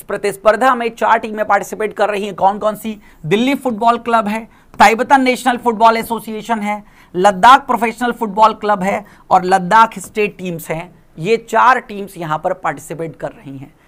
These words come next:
अब आगे देखते हैं कौन जीतता है, कौन ये मेडल लेकर के जाता है, ठीक है।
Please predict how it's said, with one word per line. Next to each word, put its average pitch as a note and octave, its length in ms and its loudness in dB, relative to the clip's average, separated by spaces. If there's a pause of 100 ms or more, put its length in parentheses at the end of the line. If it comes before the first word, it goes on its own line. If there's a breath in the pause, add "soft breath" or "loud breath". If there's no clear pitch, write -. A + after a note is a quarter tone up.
(140 soft breath)
अब D3+ 120 -2
आगे F#3 200 2
देखते A3 320 -6
हैं A3 100 -12
कौन F#3 260 -4
जीतता F3 340 -6
है, F#3 100 -6
कौन E3 260 -10
ये D#3 80 -8
मेडल D3 260 -6
लेकर C#3+ 280 -12
के A#3+ 240 -6 (300 soft breath)
जाता C#3 320 -12
है, - 160 -18 (340)
ठीक F3+ 180 -4
है। F#3 160 -4